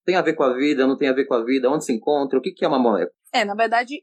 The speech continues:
Speaker 2: é, quando a gente fala de molécula, né, a gente vem lá daquele conceito básico da física, quando a gente fala de átomo, né? Primeiro, que é, né, matéria indivisível, né, o átomo.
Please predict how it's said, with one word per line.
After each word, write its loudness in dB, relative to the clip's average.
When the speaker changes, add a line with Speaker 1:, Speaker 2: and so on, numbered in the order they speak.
Speaker 2:
é, -6
quando -8
a -4
gente -6
fala 2
de -14
molécula, 2
né, -6
a -4
gente -18
vem -10
lá 0
daquele -2
conceito -6
básico 0
da -2
física, -4
quando -10
a -14
gente -10
fala 4
de -8
átomo, -8
né? -4
Primeiro, 0
que -6
é, 2
né, -8
matéria -2
indivisível, -4
né, -4
o 0
átomo. 0